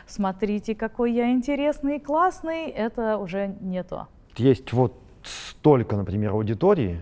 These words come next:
Speaker 2: которая, в принципе, может быть успешна на YouTube. Нам нужны не все. То есть, например, э, девушка рассказывает, какие прекрасные собачки корги, как правильно чистить корги, как правильно дрессировать корги,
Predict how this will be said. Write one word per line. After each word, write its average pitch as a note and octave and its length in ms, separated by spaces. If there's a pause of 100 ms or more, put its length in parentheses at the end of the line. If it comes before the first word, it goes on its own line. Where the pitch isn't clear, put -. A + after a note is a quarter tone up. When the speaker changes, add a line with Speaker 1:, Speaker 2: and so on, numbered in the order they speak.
(120)
Speaker 2:
которая, G#2+ 300
в - 40
принципе, D#3 340
может A2+ 220
быть G2+ 120
успешна G2+ 380
на F2+ 140
YouTube. E2+ 260 (880)
Нам E3+ 180
нужны A#2 220
не G#2+ 100
все. F2+ 220 (320)
То F#2 60
есть, - 100
например, A#2+ 500
э, F2 240
девушка A2+ 380
рассказывает, G2+ 640
какие - 280
прекрасные G2+ 540
собачки F#2+ 380
корги, F2+ 440
как - 180
правильно C3 320
чистить - 320
корги, G2+ 420
как G#2 180
правильно G2+ 220
дрессировать C3 580
корги, G2+ 380